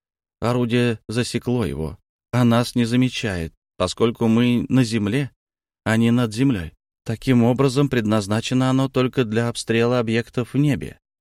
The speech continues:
Наш корабль в безопасности, пока не взлетит. Но как только оторвется от земли, тут нам и конец». «Но для чего оно здесь?» — вставил Танц. «Ведь рядом нет ничего живого.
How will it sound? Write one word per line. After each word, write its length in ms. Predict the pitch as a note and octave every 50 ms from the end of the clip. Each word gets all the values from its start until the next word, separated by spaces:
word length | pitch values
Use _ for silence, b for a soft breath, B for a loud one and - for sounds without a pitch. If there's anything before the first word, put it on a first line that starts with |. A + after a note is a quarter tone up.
| _ _ _
Наш 220 | - C3 C3 -
корабль 440 | - - A#2 A2+ C3+ C3+ A2+ A2+ A2+
в 20 | G#2
безопасности, 720 | G#2+ A2+ G#2+ B2+ B2 - C3 A#2 - A#2+ A#2 - - -
пока 240 | - A#2 A2+ - A#2+
не 120 | B2 B2
взлетит. 540 | A#2 A2 B2+ C3 A#2+ - G2+ - - - _ _ _ _ _ _ _ _ _
Но 120 | - A#2+ A#2
как 180 | - A#2 -
только 300 | - C3 B2+ A2+ - A#2+
оторвется 520 | A2+ A2 A#2+ A2+ A2 A2 B2 A#2+ - - A#2+
от 80 | A2+
земли, 400 | G2+ G#2+ G#2+ F#2+ G#2 B2+ C#3+ C3+ - _ _ _ _ _ _ _
тут 180 | C3+ C3 -
нам 180 | - C3+ C#3 D3
и 40 | C3+
конец». 500 | - D3 D3 D#3 E3+ C#3+ - - - - _ _ _ _ _ _ _ _ _ _ _ _ _ _ _ _ _ _ _ _ _ _ _ _
«Но 200 | - D#2 D2+ C2+
для 200 | A#1+ A#1+ D#2 D#2+
чего 320 | - - F#2 F2 F#2 G2+
оно 200 | F#2+ F2+ E2 C#2+
здесь?» — 400 | C2+ C#2+ - C#2 C2+ C2 - - _ _ _
вставил 420 | - - - F#2+ F2 F2 F2+ F2
Танц. 420 | - - F#2 F#2 F#2 F2+ - - - _ _ _ _ _ _ _ _ _ _ _ _ _
«Ведь 180 | F#2 F2 -
рядом 380 | E2+ E2 D#2 E2 D#2 E2 D#2 D#2+
нет 220 | E2+ F#2 G2 -
ничего 340 | - F2+ - - F#2 E2 G2+
живого. 480 | G2 G2 A2 G#2 G2 D2 A1+ A1 -